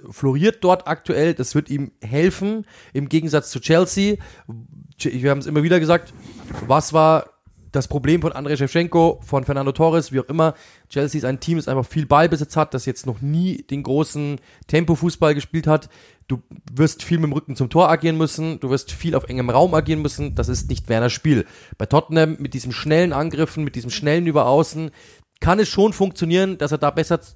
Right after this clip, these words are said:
zurande kommt, als es bei Chelsea getan hat. Plus, er ist nicht die erste Option, er ist die vierte Option. Der Druck ist ein bisschen geringer, er ist nur geliehen.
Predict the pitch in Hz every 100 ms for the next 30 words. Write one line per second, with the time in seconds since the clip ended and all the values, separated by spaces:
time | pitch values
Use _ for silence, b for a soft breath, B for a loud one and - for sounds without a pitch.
0 | - - 135 147 147 - 143 - 127 127
1 | 120 151 156 160 151 143 143 147 - B
2 | B B - 170 196 - - _ 123 135
3 | 143 147 - 135 135 - 117 - 175 180
4 | - 135 - 120 175 175 151 143 - 147
5 | 143 - b b - 113 143 156 - -
6 | 135 135 127 127 127 139 127 - 101 -
7 | 135 185 185 151 147 139